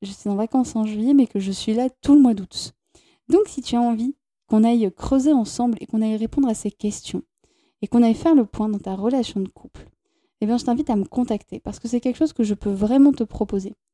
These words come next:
Si tu te rends compte que, euh, t'es plus sûr de vouloir être avec ton ou ta partenaire,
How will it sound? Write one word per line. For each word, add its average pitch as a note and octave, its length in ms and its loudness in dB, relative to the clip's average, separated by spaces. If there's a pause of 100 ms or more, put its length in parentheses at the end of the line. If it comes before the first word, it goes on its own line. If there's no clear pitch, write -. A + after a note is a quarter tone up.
(440)
Si - 140 -20
tu A3 100 -4
te - 80 -6
rends G3 120 -2
compte B3+ 300 2
que, B3 300 4
euh, G3 60 4
t'es G3 140 -2
plus C4 200 -2
sûr - 320 -8 (140)
de G3+ 120 -4
vouloir G3+ 400 -2
être G#3+ 220 -6
avec G#3 180 -8
ton G#3+ 120 -2
ou G#3 40 -2
ta G3+ 140 -4
partenaire, G3+ 440 -8